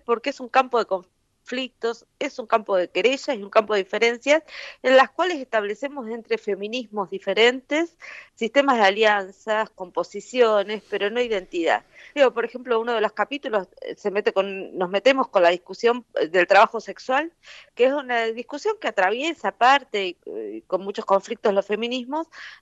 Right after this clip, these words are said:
Nosotros quienes armamos de, con la producción y con la, con Encuentro que armamos el programa, pensamos en que no se puede, eh, tratar ese problema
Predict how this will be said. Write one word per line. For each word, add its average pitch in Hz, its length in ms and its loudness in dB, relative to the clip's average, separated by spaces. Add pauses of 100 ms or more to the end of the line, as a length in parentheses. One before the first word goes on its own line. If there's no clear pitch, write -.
Nosotros 214 680 2
quienes 190 320 -4
armamos 190 640 0
de, 175 180 0
con 170 160 2
la 160 80 2
producción 226 580 2
y 165 200 -10
con 156 600 -8
la, 151 140 0 (160)
con 175 160 -6
Encuentro 180 380 2
que - 80 -4
armamos 190 420 -2
el 196 100 -8
programa, 247 400 2 (360)
pensamos 233 560 4
en 208 120 -6
que 226 520 2
no 214 120 -2
se 220 120 -6
puede, 214 680 4
eh, 180 140 -4 (1400)
tratar 247 420 6
ese 196 220 -6
problema 262 640 -4